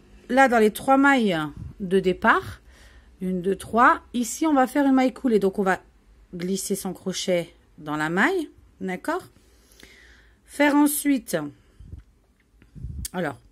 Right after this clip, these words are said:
vous passez le petit bout de fil sur votre crochet et en fait, vous avez passé le fil de votre pelote en même temps. Et vous faites la maille en coulée. Comme ça, le fil là, il est coincé à l'arrière.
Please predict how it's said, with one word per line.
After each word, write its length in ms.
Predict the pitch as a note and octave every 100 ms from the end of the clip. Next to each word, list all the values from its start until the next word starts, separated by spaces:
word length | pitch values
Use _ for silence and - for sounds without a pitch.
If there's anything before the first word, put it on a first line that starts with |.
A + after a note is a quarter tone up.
| _ _ _ _ _ _ _
vous 160 | F#3 A3
passez 340 | B3+ B3 -
le 100 | C#4
petit 340 | - C4+ - A3+
bout 120 | B3
de 60 |
fil 420 | - - B3 D3 - _
sur 360 | - - - G#3
votre 280 | G#3 G3+ -
crochet 720 | - G#3 - A3+ A#3 F4+ - _
et 140 | G#3+ G#3+
en 60 |
fait, 160 | G3 C4
vous 180 | A3+ G#3
avez 100 | G3
passé 320 | G3 F#3+ G#3+
le 120 | G3
fil 260 | G3 A3 F#3
de 80 |
votre 180 | F3 E3+ - _ _ _ -
pelote 480 | E3+ G#3+ A#3 - _ _ _ _ _ _ _ _ -
en 120 | G3+
même 220 | G#3 G3+
temps. 320 | G3 E3 D3 _ A3
Et 120 | A#3
vous 140 | G#3
faites 300 | G#3 C4+ C4
la 100 | A#3
maille 240 | A3+ B3 A#3+
en 220 | A3 - _ _ _ _ _ _ _ _ _ _ _
coulée. 420 | - A3 G#3 C#4+ - _ - _ -
Comme 180 | A3+
ça, 180 | G#3+ C#4
le 100 | C#4
fil 240 | B3+ C4+ B3
là, 140 | C#4
il 120 | D#4+
est 100 | C#4
coincé 420 | - B3+ A3+ -
à 140 | D4+ C4
l'arrière. 420 | B3 A3 F#3+ C#3+